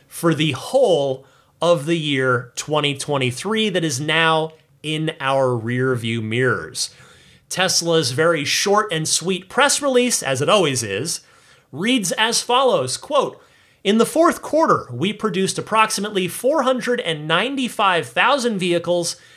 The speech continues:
and delivered over four hundred and eighty-four thousand vehicles." In twenty twenty-three,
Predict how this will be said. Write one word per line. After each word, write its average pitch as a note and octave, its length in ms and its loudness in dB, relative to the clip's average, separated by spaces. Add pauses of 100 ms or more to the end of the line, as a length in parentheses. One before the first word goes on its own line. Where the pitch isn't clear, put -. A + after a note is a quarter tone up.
(140)
and E3+ 240 -2
delivered F3+ 680 2 (320)
over G3+ 280 4
four C4 420 2
hundred B3 340 4
and A3+ 200 2
eighty-four G#3+ 1000 2
thousand C3+ 560 0
vehicles." A2 720 -6 (800)
In C#3+ 120 -6
twenty G3+ 320 2
twenty-three, F#3 760 -2